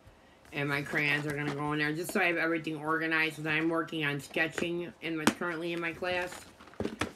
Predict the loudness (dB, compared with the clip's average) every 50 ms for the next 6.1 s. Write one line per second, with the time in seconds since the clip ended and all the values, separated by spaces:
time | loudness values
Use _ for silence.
0 | -10 -8 -6 -4 -2 -2 -2 -4 -6 -8 -12 -12 -10 -8 -6 -6 -6 -6 -4 -2
1 | 0 0 0 0 0 -2 -2 -2 -4 -4 -4 -4 -2 -2 -2 -2 -4 -6 -10 -16
2 | -20 -20 -20 -20 -20 -20 -20 -20 -20 -20 -20 -20 -20 -20 -20 -20 -20 -20 -10 -6
3 | -2 0 0 2 0 0 -2 -4 -2 -2 0 0 2 0 2 0 0 0 -2 -2
4 | -4 -4 -4 -6 0 2 4 4 4 4 0 -2 -2 0 0 0 0 0 4 6
5 | 6 8 6 6 4 2 2 2 2 4 2 2 2 2 2 2 2 2 2 0
6 | 0 -2